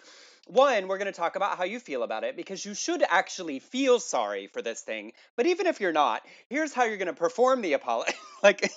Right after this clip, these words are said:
here's how, here's the things you're going to take full responsibility for.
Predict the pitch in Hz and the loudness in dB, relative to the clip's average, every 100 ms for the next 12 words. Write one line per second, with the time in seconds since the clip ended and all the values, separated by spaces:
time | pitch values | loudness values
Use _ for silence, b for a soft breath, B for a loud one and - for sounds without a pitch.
0 | - 240 302 311 226 - B B B - | 4 4 6 6 6 4 B B B -4
1 | 320 302 311 277 233 226 196 190 185 175 | -2 -2 -2 -2 -4 -4 -2 -2 -2 -4
2 | 165 170 - - 233 247 196 - 123 107 | -4 -4 -4 0 2 2 0 -2 -2 -4
3 | 117 107 104 104 107 107 | -6 -6 -6 -8 -6 -4